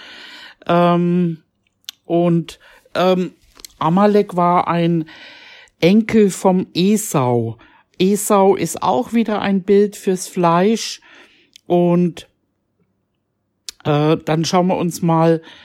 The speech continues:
auch den Abraham an. Er hatte zwei Söhne. Das war einmal der, der Ismael und der Isaak.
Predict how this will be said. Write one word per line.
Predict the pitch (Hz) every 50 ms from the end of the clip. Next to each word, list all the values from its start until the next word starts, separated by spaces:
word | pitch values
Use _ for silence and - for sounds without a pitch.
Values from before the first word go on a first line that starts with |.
| - - - - - - - - _ _ _ _ _ _ -
auch | - 156 165 -
den | - 160 151 147 147 - - _ _ -
Abraham | 147 156 190 226 226 - 226 226 214 208 208 202 202 185 175
an. | 185 165 190 190 190 185 180 180 - _ _ -
Er | - - 151 160 160 151 147 147
hatte | 156 156 151 - 165 156 156 156 151 147 - _ - _ _ _ _ _ _
zwei | - - - 156 147 143 147 151 151
Söhne. | 139 - - - 170 185 202 214 233 254 254 262 262 247 240 _ _ _ _ _ _ _ _ _ _ _ _ _ _ -
Das | 170 160 - -
war | 160 151 -
einmal | - 170 170 170 170 165 160
der, | 156 165 147 143 143 139 135 135 135 131 131 - _ - - - - _ _ _ _ - - - - - _ _ _ _ _ _ -
der | - -
Ismael | - 233 226 - - 247 247 233 - - 214 226 220 226 226 226 220 -
und | - 170 165 165 156 -
der | 165 143 127 -
Isaak. | - 202 220 262 269 - - 247 233 - - 226 226 233 226 - -